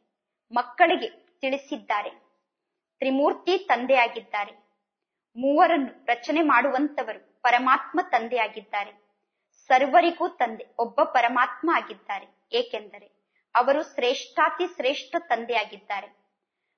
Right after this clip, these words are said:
ಮಕ್ಕಳ ಬುದ್ಧಿಯಲ್ಲಿ ವಿಚಾರ ಇದೆ, ನಾವು ಪರಮಾತ್ಮ ತಂದೆಗೆ ಮಕ್ಕಳಾಗಿದ್ದೇವೆ.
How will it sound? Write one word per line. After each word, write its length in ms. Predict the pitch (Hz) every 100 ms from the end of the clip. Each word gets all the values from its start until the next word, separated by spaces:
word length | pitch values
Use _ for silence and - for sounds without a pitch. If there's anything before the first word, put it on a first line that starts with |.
| _
ಮಕ್ಕಳ 360 | 247 254 - 359 -
ಬುದ್ಧಿಯಲ್ಲಿ 460 | 269 214 277 277
ವಿಚಾರ 420 | 294 262 - 269 262
ಇದೆ, 500 | 233 208 202 _ _
ನಾವು 340 | 233 247 277 -
ಪರಮಾತ್ಮ 580 | 220 233 247 277 - 320
ತಂದೆಗೆ 440 | - 247 262 277
ಮಕ್ಕಳಾಗಿದ್ದೇವೆ. 1040 | 285 220 - 240 226 220 - 214 - _